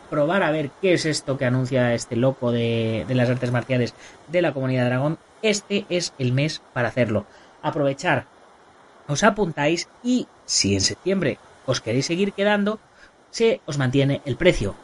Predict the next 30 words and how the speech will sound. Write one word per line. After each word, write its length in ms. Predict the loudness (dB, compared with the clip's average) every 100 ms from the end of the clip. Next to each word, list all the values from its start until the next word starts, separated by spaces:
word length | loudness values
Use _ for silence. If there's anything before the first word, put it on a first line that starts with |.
| -4
y 100 | 0
no 160 | 2
se, 580 | 2 0 0 0 0 -2
y 120 | -2 -2
no 100 | -2
se 180 | -2
os 160 | -2 -2
sube, 320 | 0 2 0 -6 _ -8
¿vale? 260 | -2 -2 -2
Todos 300 | -4 -4 -2
los 140 | -4 -4
que 80 | -2
os 80 |
apuntéis 540 | -2 -4 -2 -2 -2 -4 -16 -20 -6 0
vais 180 | 2
a 60 | 2
tener 240 | 0 0
ese 200 | 2 0
precio 300 | -2 -2 -2
de, 260 | 0 0 -4
en 340 | -2 -2 0 -2
el 100 | -2
que 80 | -2
os 60 |
apuntéis 440 | -2 0 2 2 -2 -2
de 220 | 0 0 -2
por 240 | 2 2 0 0
vida. 240 | 2 2 -2 _ _ _ _ -10 -10 -12 -6
Bueno, 240 | 2 2 0 0
hoy, 240 | 0 0